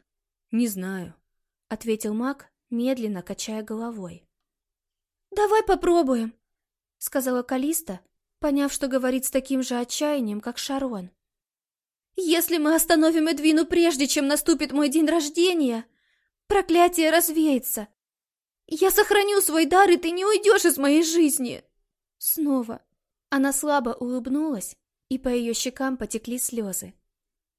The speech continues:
«Мы останемся вместе!» продолжала Калиста, решительно вытирая их и подавляя скорбь. Печаль сменилась надеждой. Папа сжал губы и промолчал.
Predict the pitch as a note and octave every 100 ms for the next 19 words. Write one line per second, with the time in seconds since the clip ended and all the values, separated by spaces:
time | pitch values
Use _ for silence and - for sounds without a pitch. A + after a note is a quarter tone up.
0 | _ - E4+ D#4 D4 - D#4+ D4+ - D4
1 | D#4+ D#4+ D4+ D4+ - G#3+ _ _ _ _
2 | _ _ _ - C#4 C4 B3+ C4 A#3+ A#3
3 | A#3+ C4 C#4+ - - _ _ _ _ _
4 | - C#4 C#4+ - C#4+ A3 G3+ G3 G#3 B3
5 | B3 C#4+ B3+ F#3 F#3 _ _ _ - B3
6 | G3+ G#3 G3+ A3+ A3+ - G3 E3+ - -
7 | _ _ _ _ _ _ _ _ _ C4
8 | - C#4 C4+ - A#3 A#3+ A#3 A3 B3 A#3+
9 | G3 E3+ - F3+ _ _ _ _ _ -
10 | C#4+ C4+ A3+ A3+ A3+ A3+ C#4 A#3+ F#3+ A3
11 | A3 A#3 A#3 - E3